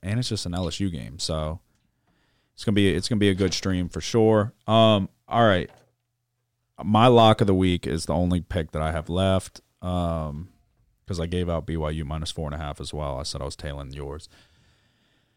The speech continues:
Number five, Ohio State versus Indiana.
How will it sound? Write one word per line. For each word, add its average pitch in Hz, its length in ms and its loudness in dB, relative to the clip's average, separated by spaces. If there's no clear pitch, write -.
Number 139 240 6
five, 127 360 8
Ohio 110 440 6
State 101 380 0
versus 98 320 2
Indiana. 90 680 -2